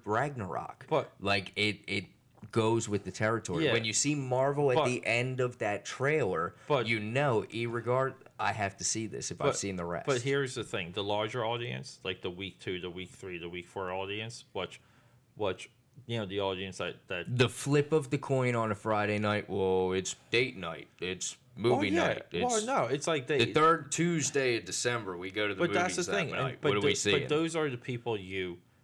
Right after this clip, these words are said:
Speaker 2: make the movies for. Like, the, the core, like, the, the super geeks always think the movies are made for them. And it's the same as, like, the, the sports fanatic that
Speaker 1: You,
Speaker 2: thinks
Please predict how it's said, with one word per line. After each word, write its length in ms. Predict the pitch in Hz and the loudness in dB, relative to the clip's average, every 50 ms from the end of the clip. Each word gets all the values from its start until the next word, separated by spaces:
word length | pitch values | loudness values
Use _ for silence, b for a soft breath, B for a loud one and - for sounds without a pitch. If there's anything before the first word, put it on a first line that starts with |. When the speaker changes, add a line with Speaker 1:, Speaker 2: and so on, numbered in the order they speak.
| b b - | b b -10
Speaker 2:
make 260 | 101 101 98 92 - | -6 -6 -6 -6 -6
the 80 | - 98 | -8 -8
movies 460 | 98 107 110 110 95 92 85 82 - | -6 -4 -6 -6 -6 -8 -10 -10 -12
for. 340 | - - - 50 - - - - - | -14 -12 -12 -12 -12 -12 -14 -10 -6
Like, 300 | 101 95 95 90 - - - | -4 -4 -4 -4 -6 -4 -2
the, 260 | 107 92 73 - - - _ _ _ - - - _ - | -2 0 0 -2 -6 -10 _ _ _ -20 -20 -16 _ -6
the 120 | 113 104 | -6 -6
core, 480 | - - - 135 131 131 135 147 143 143 _ _ - | -4 -2 0 2 2 2 0 -2 -4 -8 _ _ -6
like, 220 | - 110 101 95 90 - - - _ _ _ - | -4 -2 -2 -2 -4 -8 -20 -20 _ _ _ -6
the, 220 | 104 95 87 67 - | -4 -4 -4 -4 -4
the 100 | - 101 | -6 -6
super 320 | - - 127 120 117 127 | -4 -4 -6 -6 -6 -8
geeks 340 | 120 123 - 135 135 123 - - | -10 -8 -8 -10 -8 -8 -6 -4
always 300 | 98 107 104 101 98 - | -2 -2 -2 -4 -6 -8
think 160 | - 104 95 - | -10 -12 -10 -10
the 60 | 98 | -8
movies 360 | 98 95 90 90 92 87 - | -8 -8 -8 -8 -10 -10 -10
are 60 | 92 | -10
made 220 | 87 87 82 80 - | -8 -8 -8 -8 -10
for 140 | - 85 | -12 -12
them. 220 | 80 80 78 57 - _ _ _ _ b b b b b b b b b b - | -10 -10 -10 -10 -12 _ _ _ _ b b b b b b b b b b -6
And 260 | - 107 104 98 98 - | -2 -2 -2 -2 -2 -4
it's 140 | - 113 - | -6 -6 -6
the 80 | 110 | -6
same 280 | 104 - 113 110 113 107 | -6 -4 -4 -4 -4 -6
as, 140 | 104 101 110 | -6 -4 -4
like, 220 | 104 98 92 - | -4 -4 -4 -4
the, 160 | - 101 90 - - | -6 -6 -6 -6 -8
the 80 | - 92 | -8 -6
sports 360 | - - - - 113 107 - | -6 -6 -4 -4 -4 -4 -4
fanatic 640 | - - 104 98 90 90 87 85 82 82 85 - - | -6 -8 -6 -4 -2 -2 -2 -2 -4 -6 -8 -8 -6
that 140 | - 92 85 | -6 -6 -6
Speaker 1:
You, 60 | 107 110 | -6 -4
Speaker 2:
thinks 360 | - 101 107 107 104 101 101 | -2 0 2 2 2 0 -2